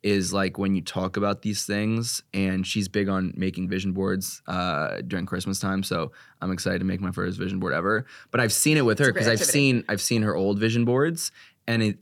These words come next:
Speaker 1: it really blew my mind at how, like, when you talk about things, when you think about things, when you're very intentional
Speaker 2: And vocal.
Speaker 1: and vocal, they happen. And I think, like, for us, the more we talk about,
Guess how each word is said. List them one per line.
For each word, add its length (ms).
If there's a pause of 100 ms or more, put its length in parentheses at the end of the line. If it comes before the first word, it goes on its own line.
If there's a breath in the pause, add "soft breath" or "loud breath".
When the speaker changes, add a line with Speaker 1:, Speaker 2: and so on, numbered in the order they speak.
(240)
Speaker 1:
it 140
really 400
blew 300
my 140
mind 400
at 100
how, 200
like, 280
when 140
you 80
talk 320
about 260
things, 300
when 80
you 80
think 240
about 280
things, 300
when 140
you're 140
very 220
intentional 720
Speaker 2:
And 120
vocal. 420
Speaker 1:
and 160
vocal, 640 (960 loud breath)
they 160
happen. 480 (140)
And 100
I 100
think, 340
like, 320
for 260
us, 480
the 60
more 320
we 120
talk 320
about, 380